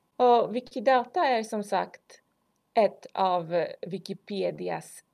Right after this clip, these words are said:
systerprojekt. Och det betyder att precis som Wikipedia drivs Wikidata av Wikimedia Foundation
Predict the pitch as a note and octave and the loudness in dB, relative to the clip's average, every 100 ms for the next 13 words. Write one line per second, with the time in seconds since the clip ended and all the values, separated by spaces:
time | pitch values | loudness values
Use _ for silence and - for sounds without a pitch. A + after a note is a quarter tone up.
0 | _ _ - A3+ F#3+ - F3 E3+ F3+ E4+ | _ _ -8 -8 -8 -6 -6 -4 -8 -4
1 | C4+ - - _ - _ _ _ _ _ | -6 -6 -20 _ -20 _ _ _ _ _
2 | _ _ A3 G3+ C4 C4+ C4+ G#3+ G3+ F#3+ | _ _ -2 6 6 6 2 0 0 0
3 | - _ _ - _ - A3 A3 A#3+ G3+ | -4 _ _ -20 _ -4 -4 -4 -8 -8
4 | - G3 F3 D#3+ - _ G3 G3 G3 G3 | -6 -6 -6 -12 -16 _ -18 -16 -10 -6
5 | E3 E3 E3+ G3+ F3+ E3 - - - _ | -6 -6 -6 -6 -8 -10 -16 -20 -20 _
6 | _ - E3+ F#3 E3+ E3+ D#3 - E3+ D#3 | _ -18 -16 -12 -4 -4 -4 -10 -8 -6
7 | D3 - - - F3 F#3 F3 E3 D#3 D#3+ | -8 -10 -18 -14 -14 -12 -10 -8 -10 -10
8 | E3 E3 F3+ G#3+ - F#4+ | -10 -6 -6 -8 -8 -8